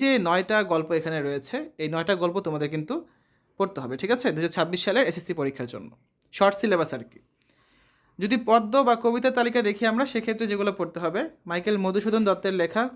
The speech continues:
কপোতাক্ষ নদ, গোলাম মোস্তফার লেখা জীবন বিনিময়, কাজী নজরুল ইসলামের লেখা উমর ফারুক, জীবনানন্দ দাশের লেখা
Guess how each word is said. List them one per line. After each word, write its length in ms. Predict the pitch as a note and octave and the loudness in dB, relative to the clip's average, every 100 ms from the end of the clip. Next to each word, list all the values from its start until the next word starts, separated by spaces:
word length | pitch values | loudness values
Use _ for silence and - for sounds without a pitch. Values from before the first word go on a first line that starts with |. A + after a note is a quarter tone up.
| - | -4
কপোতাক্ষ 440 | F3+ F3+ G3 F#3+ G#3+ | -4 -2 -4 -4 -4
নদ, 140 | F#3+ B3 - _ _ _ _ _ _ | -2 -4 -8 _ _ _ _ _ _
গোলাম 300 | D#3+ F#3+ G#3+ | 4 4 4
মোস্তফার 360 | A3 G#3+ A3+ A3+ G3+ | 2 -2 -4 -2 0
লেখা 160 | G#3 G3 | -2 -2
জীবন 200 | F3 F3+ E3+ | -2 -2 -2
বিনিময়, 360 | D#3 D3+ G3+ D#4 _ _ _ _ | -4 -4 -4 -4 _ _ _ _
কাজী 260 | G3+ F#3+ A#3 | 4 4 4
নজরুল 240 | A#3 A#3+ A3+ | 0 0 -2
ইসলামের 280 | A#3 A3+ A3+ | 0 2 2
লেখা 180 | G#3+ A#3 A#3 | 2 0 -2
উমর 200 | F#3 F#3 F#3 | 0 0 0
ফারুক, 280 | - E3 C#4+ - _ _ _ _ _ - | -2 -2 -4 -8 _ _ _ _ _ -12
জীবনানন্দ 600 | D#3 G3+ A#3 A#3 A#3+ A#3+ A#3 | -4 2 4 4 2 2 4
দাশের 260 | F#3+ A#3 G#3+ | 2 0 -2
লেখা 180 | G3 A3 | -2 -2